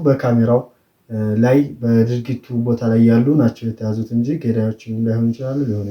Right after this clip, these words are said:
ይችላሉ። እንደዛ ነው የተባለው። ሁላችሁም ራሳችሁን ደብቃችሁ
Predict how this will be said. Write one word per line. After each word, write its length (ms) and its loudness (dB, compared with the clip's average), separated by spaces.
ይችላሉ። 440 -8
እንደዛ 240 2
ነው 140 2
የተባለው። 500 4
ሁላችሁም 520 -2
ራሳችሁን 500 -4
ደብቃችሁ 640 -8